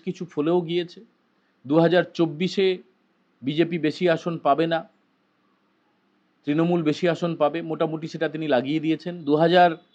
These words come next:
ছাব্বিশে যে বিধানসভা ভোটটা আসছে, তা নিয়ে প্রশান্ত কিশোর যে পূর্বাভাস দিয়েছেন, সেটা তৃণমূলের বিরাট মাথা ব্যথার কারণ।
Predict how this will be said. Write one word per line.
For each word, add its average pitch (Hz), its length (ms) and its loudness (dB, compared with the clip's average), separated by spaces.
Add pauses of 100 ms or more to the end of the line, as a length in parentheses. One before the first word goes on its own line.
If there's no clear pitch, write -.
(320)
ছাব্বিশে 165 580 6
যে 226 120 8
বিধানসভা 185 560 4
ভোটটা 156 280 -2 (120)
আসছে, 127 320 -4 (1700)
তা 160 100 10 (100)
নিয়ে 247 200 8
প্রশান্ত 220 380 6
কিশোর 165 360 2 (840)
যে 160 160 8 (100)
পূর্বাভাস 214 440 8 (120)
দিয়েছেন, 170 380 0 (680)
সেটা 185 260 0 (120)
তৃণমূলের 196 540 0
বিরাট 190 300 6 (120)
মাথা 139 220 2
ব্যথার 170 340 -2 (140)
কারণ। 98 200 -2